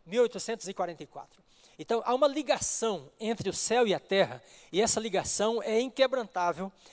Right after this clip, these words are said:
é inseparável, essa ligação é infalível, né? E ela é íntima e decidida. Deus ama seu povo, Deus está com seu povo,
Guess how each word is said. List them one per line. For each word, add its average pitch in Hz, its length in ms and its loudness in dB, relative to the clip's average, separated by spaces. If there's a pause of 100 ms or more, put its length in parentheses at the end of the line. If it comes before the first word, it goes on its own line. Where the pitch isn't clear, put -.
(220)
é 180 140 2
inseparável, 202 880 4 (300)
essa 190 240 2
ligação 233 540 2
é 254 40 4
infalível, 220 680 2
né? 196 160 -10 (340)
E 180 140 -2
ela 226 400 4
é 202 200 2
íntima 254 680 0
e 214 120 -6
decidida. 151 600 -8 (1200)
Deus 175 260 -2
ama 214 200 4
seu 185 160 -2
povo, 202 400 2 (140)
Deus 180 280 0
está 208 320 4
com 175 140 -8
seu 165 180 -4
povo, 185 340 -2